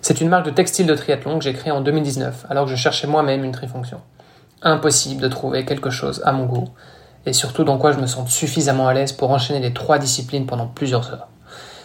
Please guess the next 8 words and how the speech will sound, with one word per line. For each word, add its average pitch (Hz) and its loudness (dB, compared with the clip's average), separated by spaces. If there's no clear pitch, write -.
J'ai 131 -2
alors 131 2
décidé 139 2
de 123 -6
créer 131 -4
ma 127 -2
propre - 0
trifonction. - -8